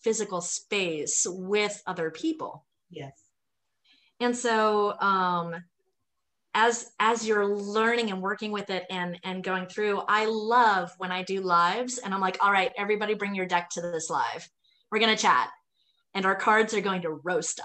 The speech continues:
Speaker 1: us. They are going to roast the ever living hell out of us <laughs> because, like, I, on my lives, it always happens. Um, and it's not that the cards are mean, but I tell them every single time, I'm like,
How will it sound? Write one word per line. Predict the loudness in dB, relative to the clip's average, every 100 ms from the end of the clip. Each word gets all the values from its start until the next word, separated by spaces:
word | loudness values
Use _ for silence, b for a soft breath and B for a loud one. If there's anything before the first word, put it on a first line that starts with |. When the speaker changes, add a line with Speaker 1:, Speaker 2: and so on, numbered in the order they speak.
| -8
Speaker 1:
us. | -2
They | 4
are | 6
going | 6 0
to | -2
roast | -2 -2 -2
the | -6 -4
ever | -2 0
living | -2 -4 -6
hell | -4 0 2
out | 0 -2
of |
us | 0 4 6 6
<laughs> |
because, | 6 4 2 4 6 8 6 6 4 4 0 2
like, | 6 6 6 0 B -4 B -8 B _ 2
I, | 6 8 8 6 2 4
on | 6 8
my | 8
lives, | 8 6 4 -2
it | 4
always | 6 8 8 4
happens. | 4 0 2 -4 -8 -10 -10 -10 _ _ _ _ 4
Um, | 6 6
and | 0 0
it's | 2
not | 4 4 4
that | -4
the | -4
cards | -2 0 0 -2
are | -4
mean, | -4 -4 -4
but | -2
I | -4 -4 -6
tell | -4 -2
them | -2 -4
every | -4 -4
single | -6 -4 -4
time, | -4 -4 -4 -4
I'm | 0
like, | 0 -2